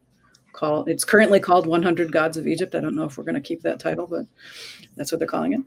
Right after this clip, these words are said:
Um, there are actually more than a hundred gods, so that's why I'm not <laughs> sure we're gonna keep it. Um, and that should be out, depending on, depending on how long it takes to get edited and printed. It'll be out around the end of the year, beginning of next year, something like that.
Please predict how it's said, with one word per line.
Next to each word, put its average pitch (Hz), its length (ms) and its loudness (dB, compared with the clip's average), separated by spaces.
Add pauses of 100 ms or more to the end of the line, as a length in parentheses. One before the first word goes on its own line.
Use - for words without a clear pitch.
(180)
Um, 151 340 -6
there 160 120 4
are 160 40 8
actually 156 300 4
more 185 180 6
than 175 120 6
a - 20 0
hundred 170 240 6
gods, 156 300 4
so 170 80 6
that's 214 220 8
why 190 120 8
I'm 196 100 8
not 226 140 8
<laughs> - 60 6
sure 233 120 10
we're 220 100 8
gonna 190 140 4
keep 180 220 0
it. - 140 -10 (640)
Um, 160 380 -4 (200)
and 165 160 -4
that 165 320 -4
should 160 240 -8
be 151 160 -6
out, 151 280 -6 (1300)
depending 156 320 0
on, 143 160 2
depending 190 280 6
on 185 60 4
how 185 120 8
long 175 120 8
it 165 60 2
takes 165 180 4
to - 60 -6
get 170 120 4
edited 160 260 2
and 156 100 -2
printed. 170 280 -4
It'll 156 140 -6
be 156 120 -2
out 156 280 -4
around 160 180 -8
the 165 100 -4
end 156 120 0
of 156 60 -2
the 156 60 0
year, 156 280 -2
beginning 160 300 -4
of 156 60 -2
next - 200 -6
year, - 140 -8 (440)
something 160 280 0
like 143 140 2
that. 160 180 -2